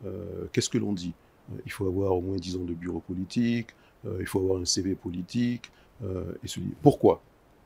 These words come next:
Parce qu'on voudrait que le parti soit géré par quelqu'un qui a un militantisme avéré,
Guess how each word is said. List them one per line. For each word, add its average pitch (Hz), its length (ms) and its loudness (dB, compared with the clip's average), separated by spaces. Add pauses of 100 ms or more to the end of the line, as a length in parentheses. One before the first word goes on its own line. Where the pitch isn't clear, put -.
(340)
Parce - 140 -2
qu'on 117 340 0
voudrait 127 320 6
que - 160 0
le 101 100 2
parti 117 300 0
soit 104 180 2
géré 101 400 0 (320)
par - 160 -6
quelqu'un 104 400 4 (360)
qui 101 100 -4
a - 20 2
un 98 40 2
militantisme 95 640 -2
avéré, 101 420 0